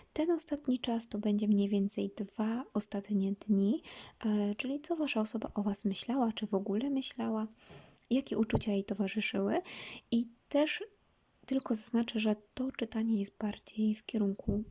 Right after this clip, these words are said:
romantycznym. I teraz tak, grupa numer jeden ma do wyboru taką kartę,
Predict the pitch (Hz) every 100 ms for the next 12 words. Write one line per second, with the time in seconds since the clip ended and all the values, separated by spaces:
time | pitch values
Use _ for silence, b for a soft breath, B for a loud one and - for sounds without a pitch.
0 | - 196 190 202 - 208 - 196 208 B
1 | B B B B 277 - 254 220 - -
2 | - 208 - 269 330 302 240 220 214 214
3 | 208 208 208 202 202 226 202 196 - _
4 | _ _ _ _ _ _ _ _ - -
5 | 233 240 247 233 - 196 - - 214 285